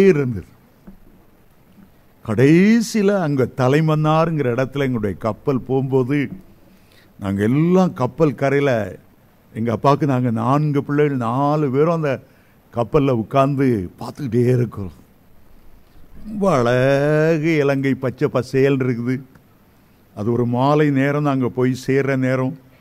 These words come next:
சூரியன் அஸ்தமிக்க போகிறது, கொஞ்சம் வெளிச்சம் இருக்கிறது.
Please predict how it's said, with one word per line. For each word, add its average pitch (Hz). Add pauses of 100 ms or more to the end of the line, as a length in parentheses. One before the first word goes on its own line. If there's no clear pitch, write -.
(1080)
சூரியன் 139
அஸ்தமிக்க 135
போகிறது, 143 (920)
கொஞ்சம் 143
வெளிச்சம் 147
இருக்கிறது. 151